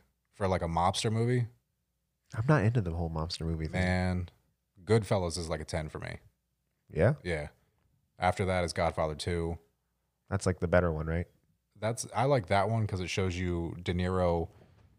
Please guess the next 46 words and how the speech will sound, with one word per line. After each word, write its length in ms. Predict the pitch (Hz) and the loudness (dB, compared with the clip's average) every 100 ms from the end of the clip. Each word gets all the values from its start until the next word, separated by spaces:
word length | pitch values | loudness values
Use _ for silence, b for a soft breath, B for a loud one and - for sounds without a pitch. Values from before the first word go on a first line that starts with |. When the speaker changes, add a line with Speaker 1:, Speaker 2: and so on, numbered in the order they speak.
| - | -10
Speaker 1:
both 220 | 92 90 95 | -2 -2 0
young 260 | 92 90 | -2 0
and 80 | 82 | -2
old. 300 | 82 90 90 - | -2 -2 -6 -8
They 100 | 95 | -4
show 120 | 101 | -2
you 140 | 92 | -2
him 140 | 90 90 | -2 -2
in 120 | 85 | -6
Italy, 460 | 104 98 92 90 82 - | -4 -2 -2 -2 -6 -8
and 120 | 92 | -6
then 80 | 90 | -6
it 40 | |
goes 160 | 87 82 | -8 -6
back 200 | 82 76 | -6 -6
to 60 | |
modern 300 | 85 82 82 82 | -6 -6 -6 -6
time 220 | 87 82 | -6 -4
in 60 | |
New 60 | 82 | -6
York 400 | 82 87 87 - | -4 -4 -6 -8
and, 120 | 76 78 | -10 -10
like, 200 | 76 76 | -10 -8
this 180 | 85 | -8
and 80 | 80 | -6
that 140 | 82 - | -6 -6
and 80 | 67 | -6
how 180 | 85 | -2
he 60 | 101 | 0
Speaker 2:
Okay. 100 | 113 | 0
Speaker 1:
got 220 | 78 104 | 0 -2
there 220 | 85 80 | -4 -4
and 140 | 78 80 | -6 -10
stuff 240 | - 80 | -8 -8
like 140 | 90 - | -8 -6
that. 320 | 85 80 - b b b b b b - | -4 -4 -6 b b b b b b -6
I 40 | |
love 180 | 87 82 | -2 -2
Scarface. 800 | - 87 85 87 82 80 - - _ - _ _ _ _ _ _ - - - _ _ _ _ _ - | -2 -2 -2 -4 -6 -6 -8 -12 _ -20 _ _ _ _ _ _ -20 -20 -20 _ _ _ _ _ -10
Yeah, 160 | - - _ _ - | -10 -12 _ _ -20
those 80 | |
are 40 | 98 | -10
probably 180 | 104 73 | -8 -8
my 80 | |
top 220 | 73 82 - | -8 -8 -8
three. 240 | 82 | -10